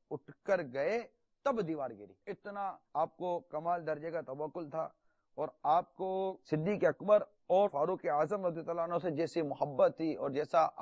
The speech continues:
آپ ان کے متعلق ذہن رکھتے تھے، اس کے متعلق روایتوں میں آتا ہے کہ ایک شخص نے حضرت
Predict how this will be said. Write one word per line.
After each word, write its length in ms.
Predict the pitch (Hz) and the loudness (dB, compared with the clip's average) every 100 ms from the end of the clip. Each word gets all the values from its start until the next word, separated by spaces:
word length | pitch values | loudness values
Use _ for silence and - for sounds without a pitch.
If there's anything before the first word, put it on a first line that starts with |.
| 147 | -2
آپ 120 | 151 | -2
ان 200 | - 147 | -4 -6
کے 180 | - 165 | -4 -2
متعلق 800 | 143 135 143 165 160 _ _ 117 | -2 -2 0 2 0 _ _ -8
ذہن 320 | 120 185 220 | 2 2 2
رکھتے 240 | 170 - 135 | -4 -6 -6
تھے، 120 | 117 - 160 | -6 -10 -12
اس 120 | - | -4
کے 120 | 220 | 0
متعلق 440 | 185 185 180 180 151 | 0 2 2 0 -2
روایتوں 380 | 143 143 156 175 | 0 0 0 0
میں 100 | 147 | 0
آتا 280 | 135 156 139 | 0 0 -2
ہے 100 | - _ _ | -4 _ _
کہ 120 | 151 147 151 147 147 143 - - | 0 2 4 4 2 0 -6 -4
ایک 180 | 175 | -4
شخص 280 | - 175 - | -2 -4 -4
نے 80 | 165 | -4
حضرت 300 | 165 156 156 | -2 0 -2